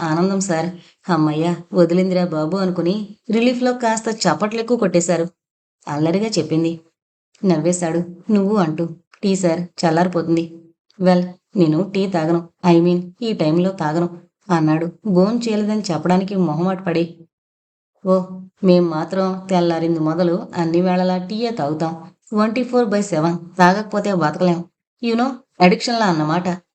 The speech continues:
సీరియస్గా చెప్పింది. బెత్తరపోయి చూశాడు. అతని ముఖం చూసి అల్లరిగా నవ్వేసింది. "లేకపోతే ఏంటి సార్, అంత కష్టపడి వచ్చారు కదా, పోనీ పాపమని టీ ఇస్తే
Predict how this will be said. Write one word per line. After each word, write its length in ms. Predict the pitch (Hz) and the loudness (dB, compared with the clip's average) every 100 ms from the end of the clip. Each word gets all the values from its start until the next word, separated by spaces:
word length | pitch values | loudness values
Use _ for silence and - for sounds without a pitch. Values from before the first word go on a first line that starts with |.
| _ _ - | _ _ -14
సీరియస్గా 520 | - 247 254 254 254 | -4 -2 0 0 0
చెప్పింది. 640 | 247 170 165 165 170 - - _ _ 156 | -2 -2 0 0 -2 -8 -20 _ _ -6
బెత్తరపోయి 500 | 156 185 185 220 214 | -4 -4 -2 -4 -2
చూశాడు. 340 | 156 170 160 165 - _ _ _ _ _ _ _ _ _ - | -2 0 0 -2 -6 _ _ _ _ _ _ _ _ _ -12
అతని 260 | 190 196 | -4 0
ముఖం 340 | 185 160 175 190 202 | 2 0 -2 -4 -4
చూసి 380 | 180 160 233 269 | -2 0 -2 -4
అల్లరిగా 420 | 165 160 165 180 180 | -4 -2 2 2 2
నవ్వేసింది. 680 | 160 156 175 156 160 170 - _ _ _ 180 | 2 -2 -2 -2 -4 -6 -12 _ _ _ -2
"లేకపోతే 480 | 165 156 - 156 160 | 0 0 -4 -2 0
ఏంటి 180 | 156 | 0
సార్, 400 | - 151 - - | 0 -4 -6 0
అంత 220 | 208 202 202 165 | 2 2 0 -2
కష్టపడి 360 | 151 190 220 | -2 0 0
వచ్చారు 240 | 220 208 202 | 0 0 2
కదా, 380 | 185 190 240 - - | 2 2 -2 -8 2
పోనీ 220 | 190 190 | 4 4
పాపమని 500 | 196 180 180 190 202 | 0 0 0 -2 -4
టీ 140 | 190 180 | -2 -2
ఇస్తే 400 | 202 - 180 | -2 -2 -2